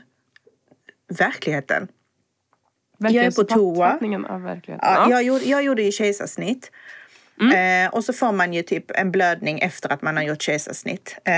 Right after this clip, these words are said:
Speaker 1: som mens, typ. Så
Speaker 2: Ja,
Speaker 1: jag
Speaker 2: men det
Speaker 1: kommer
Speaker 2: får
Speaker 1: ihåg
Speaker 2: man
Speaker 1: det.
Speaker 2: väl efter alla, alltså, avslag eller, nej, vad heter det? Inte
Speaker 1: Ja.
Speaker 2: avslag.
Speaker 1: Ja, men jag
Speaker 2: Jo.
Speaker 1: vet inte. Ja, det heter
Speaker 2: Äckligt
Speaker 1: väl något
Speaker 2: ord.
Speaker 1: sånt. Ja.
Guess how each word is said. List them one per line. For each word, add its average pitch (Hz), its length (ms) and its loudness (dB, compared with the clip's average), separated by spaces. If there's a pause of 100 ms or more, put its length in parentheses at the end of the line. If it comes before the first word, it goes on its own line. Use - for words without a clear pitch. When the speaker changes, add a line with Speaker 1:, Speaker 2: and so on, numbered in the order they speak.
(520)
Speaker 1:
som 185 240 0
mens, 147 460 0
typ. 160 260 -4 (800)
Så - 100 2
Speaker 2:
Ja, - 20 6
Speaker 1:
jag 247 60 6
Speaker 2:
men - 60 4
det 247 60 6
Speaker 1:
kommer - 140 4
Speaker 2:
får 202 40 4
Speaker 1:
ihåg 196 80 4
Speaker 2:
man 180 120 4
Speaker 1:
det. 180 40 2
Speaker 2:
väl 175 180 2
efter 190 280 2
alla, 185 360 4 (100)
alltså, 202 140 2
avslag 165 640 2
eller, 123 140 -6
nej, 233 260 2
vad 233 80 2
heter 294 160 4
det? 240 40 8
Inte 226 100 8
Speaker 1:
Ja. 170 100 8
Speaker 2:
avslag. 147 320 -2 (240)
Speaker 1:
Ja, 220 100 0
men 202 120 2
jag 233 160 6
Speaker 2:
Jo. - 80 0
Speaker 1:
vet 135 80 -2
inte. - 160 -10 (140)
Ja, - 220 0 (120)
det 254 80 0
heter 220 140 4
Speaker 2:
Äckligt 175 220 -2
Speaker 1:
väl - 60 -4
något - 160 -4
Speaker 2:
ord. - 60 2
Speaker 1:
sånt. 277 260 2 (140)
Ja. 277 220 2